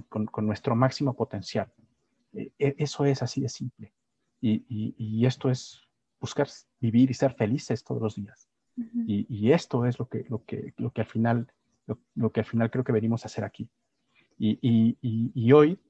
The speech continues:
Speaker 1: en este proceso de aprendizaje, hoy, por ejemplo, veo la generación de riqueza económica como un, no como un fin, sino como un daño colateral. O sea, es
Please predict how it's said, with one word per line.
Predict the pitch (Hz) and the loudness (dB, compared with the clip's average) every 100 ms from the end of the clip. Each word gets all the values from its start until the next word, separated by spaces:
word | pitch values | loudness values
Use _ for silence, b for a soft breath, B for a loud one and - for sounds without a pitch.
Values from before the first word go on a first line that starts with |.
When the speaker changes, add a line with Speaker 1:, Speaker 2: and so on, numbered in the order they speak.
| _ | _
Speaker 1:
en | 104 101 | -2 0
este | 113 113 | 0 -2
proceso | 113 110 | -2 0
de | |
aprendizaje, | 117 107 107 131 - 117 - | 2 2 4 2 2 -4 -2
hoy, | 113 | -4
por | - 110 | 0 -2
ejemplo, | - 127 - 113 | 2 0 4 4
veo | 113 120 | 6 4
la | 127 | 2
generación | 120 117 107 135 | 0 -2 0 0
de | 143 | 0
riqueza | 123 135 135 | 2 2 2
económica | - 127 123 113 131 - _ _ _ _ | 2 2 2 2 -2 -4 _ _ _ _
como | - 117 117 117 | 2 4 6 6
un, | 123 127 135 - _ _ _ _ - | 6 4 0 -6 _ _ _ _ -2
no | 127 | 0
como | 147 131 | 4 4
un | 120 | 2
fin, | - 147 131 98 _ _ _ _ | 0 -2 -2 -4 _ _ _ _
sino | - 127 135 | 0 2 4
como | 139 131 | 4 4
un | 135 | 4
daño | 139 147 | 4 4
colateral. | 143 139 113 101 104 107 _ _ _ _ _ _ _ _ | 2 2 2 0 0 -2 _ _ _ _ _ _ _ _
O | |
sea, | 123 110 | 0 0
es | 110 - | 0 -6